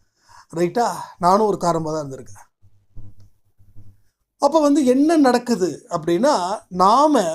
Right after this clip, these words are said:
ஒரு விஷயத்த முடிவு பண்ணிக்கோங்க. அவங்களுக்கு என்ன நடந்துச்சு அப்படின்னா, எங்ககிட்ட, என்கிட்ட வந்து ரொம்ப அழுதாங்க, அஹ் ரொம்ப கண்ணீர் விட்டாங்க. ஒரே பொண்ணு, அவன் பையன் சரியான ஒரு பொறுக்கி. இந்த வார்த்தை நான் சொல்லக்கூடாது, அவங்க சொன்னதா சொல்றேன்.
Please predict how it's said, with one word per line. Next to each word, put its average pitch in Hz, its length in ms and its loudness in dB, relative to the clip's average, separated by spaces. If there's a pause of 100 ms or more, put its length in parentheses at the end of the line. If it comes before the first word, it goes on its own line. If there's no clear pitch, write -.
(100)
ஒரு 202 200 2
விஷயத்த 220 380 -2
முடிவு 196 300 0
பண்ணிக்கோங்க. 156 460 -10
அவங்களுக்கு 190 400 0
என்ன 269 280 0
நடந்துச்சு 220 500 -2
அப்படின்னா, 135 420 -8 (140)
எங்ககிட்ட, 170 400 -2 (100)
என்கிட்ட 165 320 -4
வந்து 202 200 0
ரொம்ப 170 360 -10
அழுதாங்க, 202 500 -2 (760)
அஹ் 135 200 -18
ரொம்ப 247 460 -4
கண்ணீர் 233 280 0
விட்டாங்க. 147 340 -10
ஒரே 190 340 -2
பொண்ணு, 185 420 -6 (300)
அவன் 151 260 -10
பையன் 202 340 -6
சரியான 233 800 -4 (120)
ஒரு 175 180 -4 (140)
பொறுக்கி. 160 440 -10 (1700)
இந்த 165 180 -6
வார்த்தை 233 280 0
நான் 214 160 -2
சொல்லக்கூடாது, 202 600 0
அவங்க 165 340 -6
சொன்னதா 247 320 0
சொல்றேன். - 380 -10